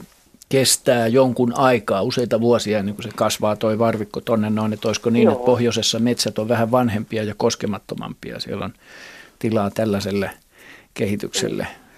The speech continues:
Speaker 2: No toisaalta sitten, kun mä ajattelen esimerkiksi täällä, mä asun tässä Tampereen y-,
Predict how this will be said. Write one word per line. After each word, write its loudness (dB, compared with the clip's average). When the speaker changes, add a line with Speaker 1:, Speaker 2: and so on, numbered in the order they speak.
Speaker 2:
No 0
toisaalta 4
sitten, 0
kun 4
mä 4
ajattelen 2
esimerkiksi 0
täällä, 2
mä 4
asun 2
tässä -4
Tampereen 4
y-, 0